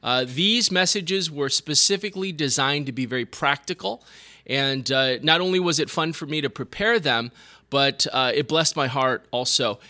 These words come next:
as I was, uh, preaching those messages, and I hope it's been a help to you. Uh, we are concluding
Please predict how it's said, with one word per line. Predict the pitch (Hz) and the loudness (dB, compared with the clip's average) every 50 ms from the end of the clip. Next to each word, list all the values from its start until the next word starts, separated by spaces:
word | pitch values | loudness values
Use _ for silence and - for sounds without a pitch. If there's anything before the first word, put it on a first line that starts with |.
| - - - | -20 -14 -6
as | - 123 117 | -4 -2 0
I | 123 131 131 | 2 2 2
was, | 131 123 123 117 107 - - - | 2 0 -2 0 2 2 2 2
uh, | - 107 104 107 | 0 -4 -4 -6
preaching | - - - 190 185 - - 175 147 135 | -8 -6 -4 -4 -2 -2 -2 -4 -2 -2
those | 131 127 123 123 | -2 -2 -2 -4
messages, | 120 113 113 113 - 127 113 135 147 165 160 - - - - - - - - | -4 -4 -2 -2 -2 -4 -4 -4 -4 -2 -2 -4 -4 -6 -18 -20 -20 -20 -10
and | - 123 131 131 131 135 135 | -4 -2 0 0 2 2 2
I | 127 135 139 | 2 2 2
hope | 147 180 190 160 - - | 2 0 0 0 -2 -4
it's | 131 139 - - | -4 -4 -4 -2
been | - 139 135 131 120 - | -2 -2 -2 -2 -4 -6
a | - 117 | -10 -8
help | 113 131 120 - - | -4 -4 -4 -6 -6
to | - - 113 | -10 -10 -8
you. | 107 113 135 165 202 220 - - - - - - - - | -6 -4 -4 -4 -4 -8 -10 -20 -20 -20 -20 -20 -10 -4
Uh, | 113 120 | -4 -2
we | 123 123 143 170 185 190 | -2 0 0 2 4 4
are | 180 170 165 165 | 6 6 4 2
concluding | 160 - - 151 143 - - - 220 233 226 190 156 139 139 170 190 196 | 0 -2 -4 -6 -6 -6 -6 -4 -2 0 2 4 4 2 2 -2 -6 -12